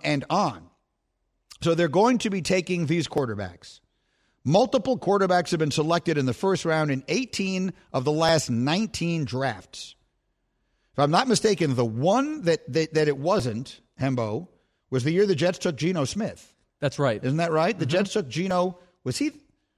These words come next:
Speaker 1: was he the first quarterback off the board that year? Or did one guy go ahead of him?
Speaker 2: E J Manuel that year
Speaker 1: E J
Speaker 2: with the
Speaker 1: Manuel,
Speaker 2: thirteenth
Speaker 1: that's
Speaker 2: pick.
Speaker 1: correct. That's
Speaker 2: Sixteenth
Speaker 1: right.
Speaker 2: pick, excuse
Speaker 1: Went
Speaker 2: me.
Speaker 1: to Buffalo.
Speaker 2: Mm-hmm.
Speaker 1: E J Manuel was the only quarterback in round one,
Speaker 2: That's right.
Speaker 1: and then Geno Smith went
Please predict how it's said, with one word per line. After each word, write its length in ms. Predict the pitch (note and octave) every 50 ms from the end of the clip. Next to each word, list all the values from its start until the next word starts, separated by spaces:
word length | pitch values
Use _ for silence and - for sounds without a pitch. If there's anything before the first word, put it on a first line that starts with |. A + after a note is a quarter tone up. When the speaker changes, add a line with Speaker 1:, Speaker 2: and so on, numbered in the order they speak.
| _ _ _
Speaker 1:
was 100 | C3+ B2
he 80 | B3
the 100 | C#4+ C4
first 260 | - - G#3+ C4 G#3+ -
quarterback 420 | - A3 A3+ A#3 A3 A#3 G#3+ -
off 160 | G#3+ G#3+ G#3+
the 100 | - G3
board 240 | D3+ F3 G#3 A#3 G3
that 160 | A3 A3 -
year? 140 | G3+ A3 A3+
Or 40 | G#3+
did 100 | F#3 E3
one 220 | D#3 F3+ G3+ G#3+
guy 160 | F#3+ F#3+ F3+ E3+
go 220 | D#3+ E3+ D#3+ D#3
ahead 180 | D3 C#3+ D3 B2+
of 80 | A#2+ G#2
him? 120 | B2+ G#2
Speaker 2:
E 140 | F3 F3+ F#3
J 180 | D#3+ F3+ E3+ D#3
Manuel 420 | C#3+ C#3 C#3 C#3 C#3 C3 A#2 G#2
that 160 | G#2+ G#2 F2+ -
year 120 | F3+ A3+
Speaker 1:
E 20 |
J 120 | G#3+ E3 A#3
Speaker 2:
with 20 | A3+
the 40 | A3
Speaker 1:
Manuel, 220 | G#3 G3 F3+ E3+
Speaker 2:
thirteenth 160 | D3+ B2 B2 C3+
Speaker 1:
that's 200 | D#3 E3 - -
Speaker 2:
pick. 60 | -
Speaker 1:
correct. 260 | F#3 E3+ D#3+ D3+ C3 -
That's 80 | - C#3
Speaker 2:
Sixteenth 180 | C3 D3 D3 D#3
Speaker 1:
right. 80 | C3+ A2+
Speaker 2:
pick, 60 | G2+
excuse 180 | - - C3 A#2+
Speaker 1:
Went 140 | D3 D3+ -
Speaker 2:
me. 40 | G3+
Speaker 1:
to 20 | E3+
Buffalo. 560 | B2+ E3 D#3+ C#3+ - C#3 B2+ A#2 G#2+ A2 C#3+
Speaker 2:
Mm-hmm. 100 | D#3+ G3 G3 - - - - _ _ _ _ _
Speaker 1:
E 180 | C3+ D#3 F#3+
J 180 | F#3+ E3+ G3+ G3
Manuel 360 | F#3+ F#3 F#3 F#3 F#3 F3+ F3 E3
was 100 | C#3+ B2+
the 120 | D3 D#3
only 280 | D#3 D#3+ F3 F#3 G#3 F#3+
quarterback 480 | - G3 G3 F#3+ F#3 F3 E3 E3+ E3
in 100 | F3 D#3+
round 220 | D#3 D3+ D3 C3+ B2
one, 140 | A2+ A2
Speaker 2:
That's 140 | A2+ B2+ -
right. 60 | B2+
Speaker 1:
and 80 | C#3 C#3+
then 100 | C#3 B2+
Geno 320 | - D#3 E3+ F3 F3+ F3+
Smith 300 | E3 - - D3 D3+ D3
went 280 | - C3+ C3+ C3 B2 -